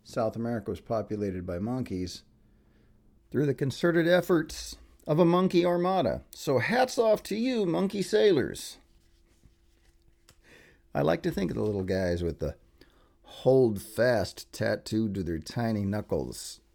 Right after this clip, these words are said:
You know, I was in class one day, and one of my, one of my students came in and said, "Hey, uh, Brown, you're a sailor. Did you know that monkeys sailed to South America forty million years ago?" I'm like, "Yeah, I did.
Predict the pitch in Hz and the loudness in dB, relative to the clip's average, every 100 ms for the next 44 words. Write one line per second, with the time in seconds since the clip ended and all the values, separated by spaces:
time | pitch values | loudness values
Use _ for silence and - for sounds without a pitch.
0 | _ _ _ _ _ _ _ _ - _ | _ _ _ _ _ _ _ _ -20 _
1 | _ _ 107 113 110 104 95 107 95 - | _ _ -6 -4 -2 -4 -4 -4 -2 -2
2 | 110 95 92 90 90 90 80 - - - | -2 -2 -2 -2 -4 -6 -6 -10 -16 -20
3 | - - - 98 82 120 123 - 98 90 | -20 -10 -6 -4 -2 -2 -2 -2 -4 -4
4 | 87 - 107 113 151 139 - 120 73 - | -4 -2 0 4 4 4 0 0 0 -4
5 | - - _ - - - _ - - 139 | -16 -20 _ -20 -20 -20 _ -20 -4 0
6 | 143 127 160 113 127 110 143 - - _ | 0 2 2 0 -2 -2 -2 -4 -14 _
7 | - - - - - - - - 127 147 | -20 -20 -20 -20 -20 -20 -16 -10 -4 0
8 | 156 113 101 110 131 147 139 - - - | 0 0 -2 -2 -2 -2 -4 -6 -14 -20
9 | - - 147 151 156 - 90 87 85 78 | -12 -4 0 2 0 -2 0 0 0 -2
10 | 78 - _ _ - 113 123 110 120 131 | -6 -12 _ _ -6 -2 0 0 -4 -4
11 | - 127 120 110 110 113 110 117 120 135 | -6 -4 -2 0 0 -2 -2 -4 -6 -6
12 | 143 143 - _ _ _ _ _ _ - | -6 -10 -16 _ _ _ _ _ _ -20
13 | _ _ _ - - - - - - - | _ _ _ -18 -14 -16 -16 -10 -8 -8
14 | - 76 - 95 - - 202 - | -8 -10 -10 -10 -6 -4 -4 -6